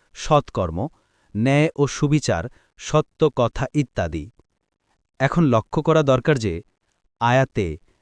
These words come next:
হিকমতের অর্থ কী। মূলত এখানে হিকমত শব্দের অর্থ রাসূল সাল্লাল্লাহু আলাইহি ওয়াসাল্লামের সুন্নাহ।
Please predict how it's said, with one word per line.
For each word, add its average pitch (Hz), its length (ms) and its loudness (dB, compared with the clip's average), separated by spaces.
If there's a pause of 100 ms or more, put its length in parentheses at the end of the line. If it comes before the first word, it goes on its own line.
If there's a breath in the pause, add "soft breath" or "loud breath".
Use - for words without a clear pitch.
(160)
হিকমতের 127 440 -2
অর্থ 101 280 -2
কী। 78 260 -10 (680)
মূলত 160 380 4 (540)
এখানে 151 320 0
হিকমত 135 440 0
শব্দের 151 340 2
অর্থ 117 280 2 (520)
রাসূল 156 400 0
সাল্লাল্লাহু 117 760 2
আলাইহি 113 220 0
ওয়াসাল্লামের 113 540 -2
সুন্নাহ। 95 480 -2